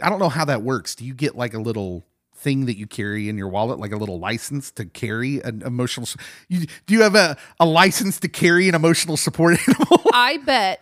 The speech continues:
Speaker 2: as a business owner, if you went to someone and said, "I would like for you to take that animal outside or show me proof of whatever," I bet that that alone would be grounds for them to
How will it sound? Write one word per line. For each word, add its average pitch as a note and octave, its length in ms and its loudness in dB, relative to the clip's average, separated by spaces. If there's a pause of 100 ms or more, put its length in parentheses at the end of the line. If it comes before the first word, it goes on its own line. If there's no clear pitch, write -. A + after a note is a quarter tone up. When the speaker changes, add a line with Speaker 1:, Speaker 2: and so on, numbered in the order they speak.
Speaker 2:
as G3+ 180 -2
a G#3 60 -2
business G3+ 500 -4
owner, E3 600 -4
if F3+ 200 -12
you G3 280 -10
went G3+ 320 -4
to G#3 100 -10
someone E3 560 -4
and E3+ 320 -12
said, D3 640 -4
"I F3 140 -4
would E3+ 180 -8
like E3 260 -2
for - 140 -20
you D#3+ 300 -16
to - 160 -20
take E3 260 -10
that D#3+ 200 -2
animal D#3 540 -4
outside F#3 760 -4
or F3 260 -2
show F3+ 320 -2
me E3+ 280 -8 (120)
proof E3 380 -6 (200)
of D#3+ 460 -4 (100)
whatever," D#3+ 680 -4 (440)
I G#3+ 140 2
bet G3+ 380 -2
that F#3 180 -6
that G#3+ 220 2
alone G#3 420 -2
would F3 160 -10
be F#3+ 140 -20
grounds G3 520 -2
for G3 200 -6
them F3+ 320 -4 (220)
to F#3 120 -6